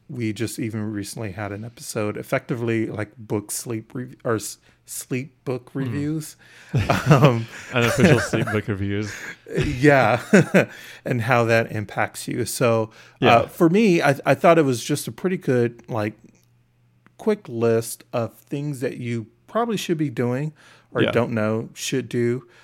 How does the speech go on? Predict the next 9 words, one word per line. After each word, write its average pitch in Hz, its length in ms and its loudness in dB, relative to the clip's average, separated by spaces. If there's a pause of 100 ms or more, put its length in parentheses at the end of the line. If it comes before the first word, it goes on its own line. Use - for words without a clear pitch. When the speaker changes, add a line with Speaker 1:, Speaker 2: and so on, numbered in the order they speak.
(220)
Speaker 1:
to 113 540 -4 (220)
have 120 320 -4
some 120 320 -4
semblance 107 640 -6
of 117 340 -10
a - 80 -6
basic - 640 -8
productivity 110 760 -10
system 143 540 -8